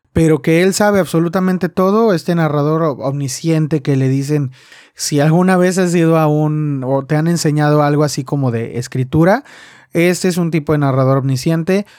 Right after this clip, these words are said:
sabe todo y te lo está contando todo, excepto los diálogos de las personas. Las personas no te cuentan lo que pasa con otros, sino el narrador es quien te lo está contando. Y estos diálogos que tiene el narrador me encantan.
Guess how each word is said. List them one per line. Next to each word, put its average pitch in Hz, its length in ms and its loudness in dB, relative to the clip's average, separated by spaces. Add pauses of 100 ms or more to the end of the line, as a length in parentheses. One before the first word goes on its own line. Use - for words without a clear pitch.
sabe 214 320 0
todo 233 420 2
y 175 100 0
te 165 140 0
lo 151 80 2
está 160 240 -2
contando 170 480 0
todo, 185 320 0
excepto 151 400 -2
los 135 160 0
diálogos 156 440 2
de 131 100 2
las 120 140 -2
personas. 110 520 -10 (840)
Las 175 420 2
personas 180 480 0
no 185 140 0
te 175 120 0
cuentan 175 460 -2
lo 131 100 0
que 143 100 -4
pasa 143 300 -4
con 143 160 -4
otros, 175 380 -2
sino 143 580 -2 (100)
el 143 180 0
narrador 147 480 2
es 139 120 -2
quien 131 160 -4
te 127 80 -4
lo 117 100 -2
está 117 200 -8
contando. 147 500 -4 (340)
Y 175 180 2
estos 196 300 0
diálogos 220 440 0
que 190 100 -2
tiene 190 220 0
el 196 80 2
narrador 165 500 2
me 151 140 -4
encantan. 135 520 -4